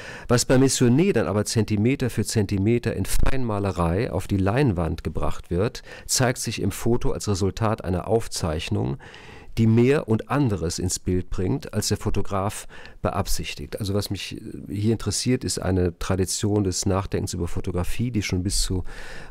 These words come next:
William Henry Fox Talbot zurückgeht, also einem der Erfinder der Fotografie,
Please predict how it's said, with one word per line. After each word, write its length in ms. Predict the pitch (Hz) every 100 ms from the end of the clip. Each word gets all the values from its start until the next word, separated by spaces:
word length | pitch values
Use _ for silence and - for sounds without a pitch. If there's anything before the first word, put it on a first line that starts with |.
| -
William 240 | 98 95
Henry 180 | 101 95
Fox 240 | - 90
Talbot 380 | - 113 113 120
zurückgeht, 480 | - 104 101 123 117
also 180 | 90 90
einem 160 | 95
der 120 | 98 87
Erfinder 280 | - 107
der 140 | 92 90
Fotografie, 720 | 98 92 92 - - 131